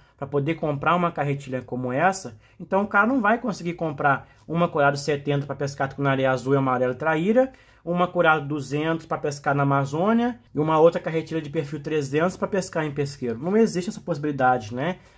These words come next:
pra maioria dos brasileiros. Então, assim, se não tem condição de ter equipamentos caros pra todas as modalidades, talvez seja melhor abrir mão de uma carretilha de mil e quinhentos reais como essa, aqui no Brasil,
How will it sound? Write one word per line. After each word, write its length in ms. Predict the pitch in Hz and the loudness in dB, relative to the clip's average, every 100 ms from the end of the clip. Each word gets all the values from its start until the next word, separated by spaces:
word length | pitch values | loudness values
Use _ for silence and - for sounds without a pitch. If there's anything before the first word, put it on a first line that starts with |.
| - | -2
pra 120 | 143 | 2
maioria 460 | 139 147 147 151 190 | 2 2 0 0 0
dos 220 | 185 160 | -2 0
brasileiros. 580 | 170 151 139 117 110 - _ - - | 0 0 0 -2 -4 -10 _ -20 -18
Então, 220 | 147 196 | -4 2
assim, 420 | 220 220 156 113 - _ | 2 2 -2 -2 -8 _
se 140 | - | -6
não 140 | 196 190 | -2 0
tem 200 | 208 247 | 2 2
condição 800 | 240 240 226 226 139 117 113 104 | 2 4 2 0 0 0 -2 -8
de 120 | 123 | -12
ter 200 | 139 175 | -4 0
equipamentos 480 | 196 202 190 180 - | 0 0 -4 -4 -8
caros 600 | - - 156 131 120 113 | -10 2 4 4 2 -4
pra 220 | - 135 | -8 -6
todas 320 | 131 - 226 220 | -4 2 4 4
as 120 | 170 | 0
modalidades, 840 | 160 127 113 104 131 180 135 - _ _ _ - | -2 -2 -4 -2 2 2 0 -8 _ _ _ -2
talvez 380 | 196 175 196 | 0 2 0
seja 180 | 196 190 | 0 -2
melhor 460 | 196 190 170 165 143 | 0 2 2 0 -2
abrir 440 | 170 165 165 226 214 | -2 0 2 0 2
mão 520 | 165 160 185 156 110 - | 0 2 2 0 -6 -10
de 80 | 147 | -4
uma 160 | 156 | -4
carretilha 400 | 156 143 143 131 | -2 -2 -2 -4
de 120 | 120 | -6
mil 200 | 127 123 | -4 -4
e 20 | 120 | -6
quinhentos 400 | - 117 113 110 | -6 -8 -8 -8
reais 380 | 110 113 113 | -4 -2 -4
como 260 | - 113 113 | -6 -4 -2
essa, 420 | 135 185 185 110 - | 2 2 2 -6 -8
aqui 340 | 123 - 175 | -10 -6 -2
no 80 | 160 | -2
Brasil, 640 | 120 107 117 202 185 - | -2 -4 0 2 2 0